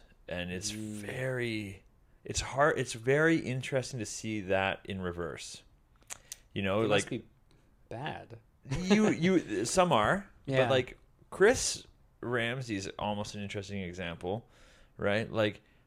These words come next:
Speaker 1: so Chris has done very few stage shows. He's done a lot of magic for people, like,
Speaker 2: Yeah.
Speaker 1: fucking thousands of shows, but very few on stage. I mean, now he's getting
Speaker 2: He's
Speaker 1: up
Speaker 2: more
Speaker 1: there.
Speaker 2: like,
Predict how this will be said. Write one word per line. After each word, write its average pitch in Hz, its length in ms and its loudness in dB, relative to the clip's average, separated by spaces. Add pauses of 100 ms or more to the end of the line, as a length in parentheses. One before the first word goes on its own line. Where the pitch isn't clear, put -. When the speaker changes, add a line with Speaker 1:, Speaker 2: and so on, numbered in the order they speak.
Speaker 1:
so - 160 0
Chris - 500 0 (180)
has 127 340 -4
done 120 520 2 (320)
very 135 460 4
few 113 480 0
stage 98 440 0
shows. - 380 -4
He's 131 100 -2
done 214 160 6
a 185 40 8
lot 113 320 8
of 98 100 0
magic 87 360 -2
for 82 60 -16
people, 76 360 -14
like, 71 180 -10
Speaker 2:
Yeah. 120 200 -4
Speaker 1:
fucking 90 180 -14 (340)
thousands 92 480 2
of - 100 -10
shows, - 420 -8 (580)
but 110 100 2
very 139 260 6
few 131 280 -2
on 104 200 0
stage. 92 380 0
I 98 40 -6
mean, 98 160 -4
now 113 240 2
he's 101 240 -4
getting 135 200 0
Speaker 2:
He's 95 60 0
Speaker 1:
up 90 60 -2
Speaker 2:
more 139 200 2
Speaker 1:
there. 127 80 2
Speaker 2:
like, 113 200 0